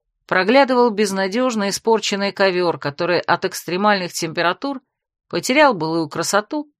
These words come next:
и, судя по образовавшимся проплешинам, был готов расползтись по ниточке при первом же удобном случае. На стенах тоже творилось демон знает что. От некогда висевших там картин и гобеленов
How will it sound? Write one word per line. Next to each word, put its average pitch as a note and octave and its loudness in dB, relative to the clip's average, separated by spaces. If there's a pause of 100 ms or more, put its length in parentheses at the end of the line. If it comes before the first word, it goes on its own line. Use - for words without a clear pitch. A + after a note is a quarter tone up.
(460)
и, A3 0
судя C#4+ -2
по A#3+ 4
образовавшимся G3+ 2
проплешинам, A3 -2 (500)
был B3+ 4
готов A3 2
расползтись G3 0
по E3+ 0
ниточке F3+ -6 (360)
при G3 6
первом E3+ 0
же E3 -4
удобном D#3+ -2
случае. C#3+ -8 (1000)
На F3 -2
стенах B3+ 0
тоже G#3+ 0
творилось F3+ 0
демон F3 -2
знает D#3+ -4
что. - -8 (600)
От F3 -2
некогда A3 0
висевших G3 0
там A3 2
картин F#3 -4
и E3 -6
гобеленов F#3 -2